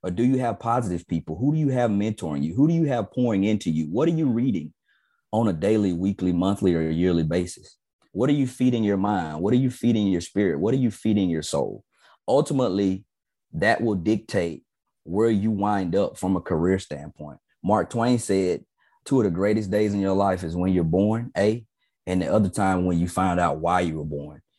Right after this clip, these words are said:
If you're in education, your purpose to be there. Don't take it lightly. I mentioned the term impact earlier. Ultimately, that's what it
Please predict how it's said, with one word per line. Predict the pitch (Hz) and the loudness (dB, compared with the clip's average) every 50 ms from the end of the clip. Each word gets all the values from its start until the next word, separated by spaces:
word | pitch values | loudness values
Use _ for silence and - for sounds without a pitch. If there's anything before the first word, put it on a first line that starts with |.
| _ - | _ -6
If | 90 98 101 127 | -6 -4 0 0
you're | 135 127 | 2 2
in | 120 | 2
education, | 110 104 98 95 - - 98 101 104 - 101 | 2 0 0 -2 -2 -2 -2 -2 0 0 0
your | 92 90 85 | 0 0 -2
purpose | - - 101 95 95 - 85 - - | 0 2 2 2 2 0 -4 -6 -6
to | 82 | -4
be | 76 76 90 92 82 | 0 2 2 2 2
there. | 73 73 67 67 | 0 -4 -4 0
Don't | 78 95 107 117 - | 2 2 2 2 0
take | 120 117 113 | -2 -2 -2
it | - - | -2 0
lightly. | - - 82 78 - - - - - _ _ _ _ _ _ - | 2 2 2 2 2 -2 -8 -14 -16 _ _ _ _ _ _ -6
I | 92 | -2
mentioned | 104 113 120 120 - 113 107 | 0 0 0 0 0 0 0
the | 101 90 | 0 -2
term | - 107 107 101 95 90 - - _ - | -2 -2 -2 0 -2 -2 -4 -6 _ -4
impact | 113 117 117 101 - - 92 80 - - - - - _ _ _ _ - | 0 0 0 0 0 0 0 0 -2 -4 -10 -16 -20 _ _ _ _ -2
earlier. | 101 104 101 85 76 65 73 69 - _ _ _ _ _ _ _ _ _ _ - | 0 0 0 0 -2 -6 -8 -10 -12 _ _ _ _ _ _ _ _ _ _ -2
Ultimately, | - 131 160 - - 123 113 107 101 | 0 2 2 2 2 0 2 2 2
that's | 98 104 110 - - | 2 2 0 0 0
what | 101 101 95 95 | 0 0 2 2
it | 92 80 - | 2 0 -2